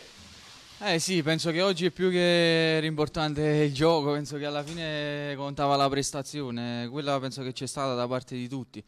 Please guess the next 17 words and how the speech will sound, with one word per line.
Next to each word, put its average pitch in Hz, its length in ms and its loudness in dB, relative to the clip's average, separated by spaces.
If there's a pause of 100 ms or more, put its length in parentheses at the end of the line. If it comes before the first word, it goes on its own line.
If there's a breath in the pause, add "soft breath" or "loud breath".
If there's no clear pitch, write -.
(260 soft breath)
Abbiamo 127 200 -6
lottato 139 280 -6
dall'inizio 143 480 -8
fino 143 180 -12
alla 135 200 -6
fine, 131 300 -8
non 131 100 -8
ci 147 100 -10
siamo 139 180 -6
buttati 135 380 -8
giù 120 540 -6
dopo 113 200 -12
il 117 60 -14
gol 123 220 -10
loro 117 500 -8
del 110 160 -10
vantaggio 123 580 -6